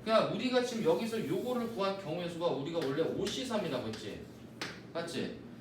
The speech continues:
그러면 이거는 뭐랑 같아요, 사실? 이거는 오 씨랑 같다고 우리가 알-, 이해할 수 있겠지. 맞죠? 그러니까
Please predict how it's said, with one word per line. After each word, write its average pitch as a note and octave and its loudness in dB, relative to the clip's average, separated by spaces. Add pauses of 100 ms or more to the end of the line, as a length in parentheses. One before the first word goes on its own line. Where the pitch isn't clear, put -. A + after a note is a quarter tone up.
(180)
그러면 C4 6
이거는 A#3+ 2
뭐랑 E3+ 4
같아요, D3+ 0
사실? B2 -4 (960)
이거는 G3+ 2 (560)
오 F#3 2
씨랑 A#3 0
같다고 F#3 0
우리가 D#3+ 2
알-, B2 0
이해할 D#3 0
수 B2 -6
있겠지. B2 -6 (840)
맞죠? - -2 (300)
그러니까 G#3 4